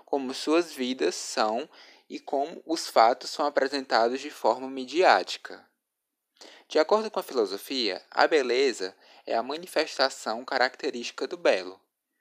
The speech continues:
De acordo com Baer, o professor e compositor da antiga Alemanha, a beleza é o caráter ou coisa que desperta sentimento de êxtase,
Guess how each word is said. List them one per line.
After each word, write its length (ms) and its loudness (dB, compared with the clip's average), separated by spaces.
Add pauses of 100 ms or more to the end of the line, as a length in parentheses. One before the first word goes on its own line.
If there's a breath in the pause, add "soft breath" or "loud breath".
(280)
De 100 -4
acordo 320 2
com 240 -4
Baer, 380 6 (640 soft breath)
o 80 -20
professor 480 2
e 40 4
compositor 560 -4
da 100 -2
antiga 340 -4
Alemanha, 600 -4 (320 soft breath)
a 140 0
beleza 440 2
é 20 6
o 60 2
caráter 560 2
ou 120 0
coisa 380 -4
que 100 -8
desperta 540 -6
sentimento 680 -12
de 200 -8
êxtase, 640 -4